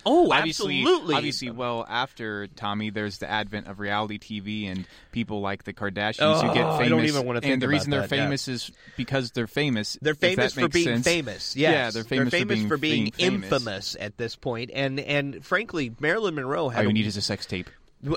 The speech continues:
Speaker 1: <laughs>
Speaker 2: And you're famous.
Speaker 1: At least Marilyn Monroe had talent. Marilyn Monroe was wonderful, and to boot, oh,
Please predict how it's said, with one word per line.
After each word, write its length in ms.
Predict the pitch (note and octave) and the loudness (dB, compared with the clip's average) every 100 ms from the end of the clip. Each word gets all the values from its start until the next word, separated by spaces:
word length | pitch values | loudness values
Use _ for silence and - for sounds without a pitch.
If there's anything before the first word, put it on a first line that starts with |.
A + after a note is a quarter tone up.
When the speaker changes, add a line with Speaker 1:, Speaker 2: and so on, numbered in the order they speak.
| - | -4
Speaker 1:
<laughs> 520 | B2+ C3+ - C#3 - | -2 -2 0 -2 2
Speaker 2:
And 100 | C3+ | 4
you're 100 | C3+ | 4
famous. 520 | C3+ C3 A2+ G#2 - | 4 2 2 0 0
Speaker 1:
At 640 | D#3+ - D#3+ - D#3+ - - - - - | -2 -2 -4 -2 -4 -4 -6 -10 -16 -4
least 260 | A#3+ C#5 - | 0 0 2
Marilyn 360 | C#4 B3+ A#3 | 2 2 0
Monroe 320 | G3+ F3+ A#3 | 0 2 2
had 260 | G3 D#3+ D3 | 2 0 -2
talent. 540 | - F3 E3 F#2+ - - - - | -4 -4 -4 -8 -16 -20 -20 -4
Marilyn 380 | F3 C4+ D#4 G3 | 2 2 2 -4
Monroe 420 | D#3 D3 E3+ G3+ | -4 2 4 2
was 640 | C#3 B2+ D3+ E3+ D#3 D3 C#3+ | -2 4 4 6 4 0 -6
wonderful, 920 | D3 C3+ D3+ G#3 D4+ F4 F3+ C#3+ G#2+ D#3 | -12 -10 0 4 4 2 -2 -2 -6 0
and 380 | F3+ E3+ A2+ - - - | 2 2 0 -8 -12 -6
to 100 | A#2+ | -4
boot, 400 | A2 C#3 C3+ A#2 - | 0 2 2 -2 -6
oh, 360 | E3+ F3+ - | 0 0 -2